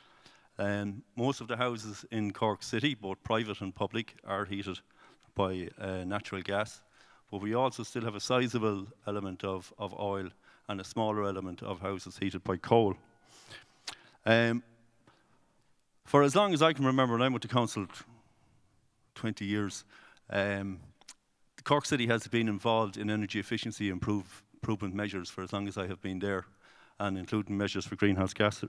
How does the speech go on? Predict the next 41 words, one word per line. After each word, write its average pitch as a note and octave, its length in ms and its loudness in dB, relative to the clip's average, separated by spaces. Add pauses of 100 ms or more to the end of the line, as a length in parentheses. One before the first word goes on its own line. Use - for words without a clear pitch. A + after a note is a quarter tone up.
reductions. G2 640 -2 (680)
Uh, G2 280 -4 (120)
in B2+ 120 0
the A#2 100 2
recent C#3 400 0
past, A2+ 460 0 (200)
uh, G2 340 -4
in G2+ 100 -6
terms A2+ 240 0
of G2+ 40 -6
its G2+ 120 -6
public C3 340 -2
buildings, G2 500 -2 (380)
it G2+ 140 -2
has G2 240 -2
con-, F#2+ 340 -6
invested G#2 420 -4
considerably G#2 540 -2
in F#2 80 -4
L G2+ 180 -4
E G2 100 -2
D G2+ 180 -2
lighting, G#2+ 360 4 (680)
and G#2 320 0
in, G2 340 0 (180)
uh, F#2+ 480 -4
both G#2+ 220 -2
in G#2 220 -2
the F2+ 80 -6
streetscape B2 640 -4
and G#2+ 160 -6
in G2 140 -4
public G#2 340 -2
buildings, A2 480 -2 (460)
and G#2 160 -2
these A#2+ 180 0
are A2+ 60 0
being G#2+ 200 0
paid A#2+ 300 -2
for G2+ 260 -2 (520)
through, G2+ 420 -2